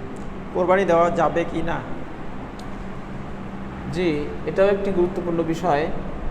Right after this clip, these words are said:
Speaker 2: অনেক সময় দেখা যায় যে আমাদের অনেক ভাইয়েরা প্রবাসে থাকে, তারা এলাকায় তার ভাইয়ের কাছে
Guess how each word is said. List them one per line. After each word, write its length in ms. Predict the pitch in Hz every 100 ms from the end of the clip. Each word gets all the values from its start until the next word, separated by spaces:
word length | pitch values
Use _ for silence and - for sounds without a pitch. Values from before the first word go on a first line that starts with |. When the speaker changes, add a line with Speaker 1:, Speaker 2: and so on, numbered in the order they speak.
| -
Speaker 2:
অনেক 180 | 165 208
সময় 240 | 214 220 214
দেখা 240 | 180 190
যায় 260 | 214 165 165 196 - - - - - - - -
যে 140 | 139 151 156
আমাদের 280 | 160 190 220
অনেক 200 | 208 196 180
ভাইয়েরা 260 | 170 185 190
প্রবাসে 400 | 185 170 175 165
থাকে, 260 | 120 98 95 - - - - - - - - -
তারা 220 | 160 190 214 214
এলাকায় 460 | 185 196 196 190 196 - - - - - - - -
তার 140 | 156 165
ভাইয়ের 320 | 160 170 190 190
কাছে 220 | 175